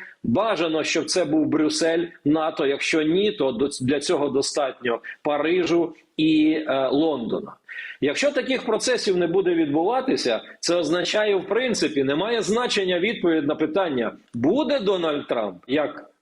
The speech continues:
Сполучені Штати Америки, в нато чи не буде. А, власне, нинішня ситуація дає відповідь на питання: з ким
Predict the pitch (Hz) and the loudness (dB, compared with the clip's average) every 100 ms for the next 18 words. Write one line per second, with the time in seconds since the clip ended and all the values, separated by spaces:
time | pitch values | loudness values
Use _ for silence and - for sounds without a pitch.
0 | - - - 165 175 160 156 151 - 151 | -10 -6 0 2 2 2 0 -2 -2 -2
1 | 156 139 151 190 160 - 135 135 180 143 | 0 0 2 2 0 0 0 2 0 -2
2 | 113 127 120 156 185 202 170 202 165 107 | -2 -2 0 0 0 0 2 2 2 2
3 | 87 - - - - - 131 135 147 214 | -2 -6 -14 -16 -14 -4 0 2 2 0
4 | - 190 170 240 247 220 196 180 180 160 | 0 0 2 0 0 0 0 0 0 0
5 | 180 185 156 120 165 220 175 196 185 180 | -2 0 -2 0 2 2 0 0 2 2
6 | 156 160 170 160 226 175 113 101 - - | 2 0 0 0 0 0 -2 -4 -8 -6
7 | - - 208 220 - | -4 -2 0 0 -2